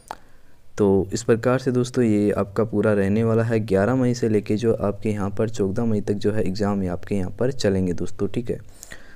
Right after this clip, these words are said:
तो पूरी इन्फॉर्मेशन आपने यहाँ पर देखी और इस पीडीएफ़ का लिंक आपको इस वीडियो की डिस्क्रिप्शन बॉक्स में मिल जाएगा। अगर आपका कोई सब्जेक्ट रह गया है, मैंने नहीं बताया इस वीडियो में, तो आप उसे जो है पीडीएफ़ को डाउनलोड करके आसानी से इसे देख सकते हो।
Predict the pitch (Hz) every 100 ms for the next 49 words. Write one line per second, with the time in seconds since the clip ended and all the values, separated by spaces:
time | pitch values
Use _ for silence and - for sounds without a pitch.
0 | - 101 107 113 131 131 123 123 117 127
1 | 110 113 110 104 110 104 95 95 120 120
2 | - 98 95 104 - 104 98 98 107 113
3 | 117 110 101 110 107 - 110 107 98 98
4 | 107 101 98 - 110 110 113 107 107 -
5 | 101 117 113 104 110 110 120 120 120 117
6 | 107 - 107 104 107 110 117 117 117 104
7 | 104 101 131 123 - 104 113 113 113 107
8 | 101 101 98 131 - - - - - -
9 | - 95 92 87 95 98 98 - - -
10 | 107 101 104 110 107 101 101 101 101 95
11 | 95 98 92 92 104 - 95 - 90 92
12 | 98 98 127 117 87 - - - 101